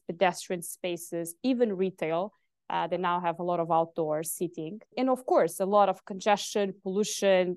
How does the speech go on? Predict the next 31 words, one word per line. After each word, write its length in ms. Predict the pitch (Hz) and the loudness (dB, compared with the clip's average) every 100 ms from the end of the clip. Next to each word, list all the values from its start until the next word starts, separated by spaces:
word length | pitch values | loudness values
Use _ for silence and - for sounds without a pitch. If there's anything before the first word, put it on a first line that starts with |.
| - | -4
and 100 | 196 | -2
the 80 | 202 | -2
community 680 | - 226 240 226 208 185 233 | 0 2 2 2 -2 2 2
impact 540 | 220 185 143 170 - | 4 2 0 -4 -4
in 80 | 185 | -4
how 240 | 175 202 | 2 4
we 160 | 202 190 | 6 2
live 400 | 175 233 190 165 - _ | 4 4 4 -4 -16 _
in 140 | 180 175 | -10 -2
the 140 | 180 | 2
urban 280 | 190 180 170 | 4 2 -2
space 440 | - - 165 165 | -4 -2 -2 -2
and 100 | 175 | -6
experience 840 | 170 - - 220 190 139 185 - - _ _ _ | -8 -8 0 2 2 -2 -4 -6 -8 _ _ _
living 340 | 190 196 185 170 | 2 2 2 -4
in 100 | 175 | -6
cities. 560 | - 165 170 - - - _ _ _ _ _ - - - | -6 -8 -8 -12 -12 -16 _ _ _ _ _ -20 -20 -6
Some 180 | 233 | -2
examples 540 | 240 220 277 277 240 202 | 0 2 2 4 4 4
in 100 | 196 | 0
New 80 | 180 | 0
York 360 | 170 170 175 - | 2 2 0 -2
will 280 | 180 175 175 _ _ _ - | 0 0 -2 _ _ _ 0
definitely 400 | 196 208 185 190 | 2 2 -2 2
relate 400 | 185 180 190 - | 2 2 0 -2
to, 340 | - 196 185 180 | 0 2 2 2
uh, 300 | 175 175 170 | 2 2 0
the 260 | 180 175 175 _ - | -2 -4 -4 _ 2
package 360 | 208 254 202 | 4 4 4
increase. 600 | 254 240 285 285 320 - - - | 2 4 4 4 2 -4 -12 -14
We 480 | 185 196 208 202 | -6 -2 0 0